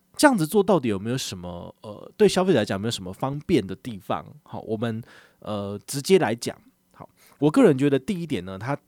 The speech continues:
解决了一个消费者的痛点，就是当你要把钱转进去 Line Bank 的时候，好，你不知道怎么转。好，很多人就是开了这个纯网银账户之后，发现他没有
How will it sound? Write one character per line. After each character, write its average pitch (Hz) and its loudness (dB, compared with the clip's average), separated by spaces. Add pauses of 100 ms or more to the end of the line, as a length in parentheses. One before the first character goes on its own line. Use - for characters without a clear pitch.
(120)
解 104 -2
决 101 -8
了 95 -4
一 113 -4
个 110 -4
消 135 -2
费 143 0
者 113 -2
的 90 -6
痛 113 -4
点， 90 -12
就 117 -4
是 107 -6 (340)
当 190 -2
你 139 -2
要 175 0
把 98 -6
钱 - -4
转 87 -4
进 139 -6
去 131 -6
Line 123 -4
Bank 101 -4
的 92 -10
时 - -8
候， - -6 (380)
好， 73 -14
你 98 -14 (220)
不 - -4
知 131 -2
道 127 4
怎 101 -8
么 80 -14
转。 - -20 (180)
好， 101 -14
很 123 -6
多 185 8
人 135 4
就 147 0
是 156 0
开 147 -4
了 120 4
这 120 -2
个 110 -2
纯 - -6
网 101 -4
银 92 -10
账 101 -6
户 110 -6
之 110 -6
后， 107 -2
发 101 -6
现 113 -4 (360)
他 175 -2
没 131 -2
有 98 -6